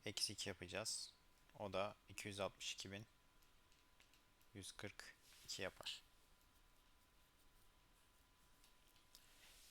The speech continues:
Evet, network adresini bulduk. Bütün cevapları bulduk.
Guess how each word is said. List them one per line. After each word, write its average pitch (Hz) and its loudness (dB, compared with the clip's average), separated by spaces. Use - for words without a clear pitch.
Evet, - 4
network 110 6
adresini 101 4
bulduk. 92 -4
Bütün 113 -2
cevapları 104 4
bulduk. 104 -4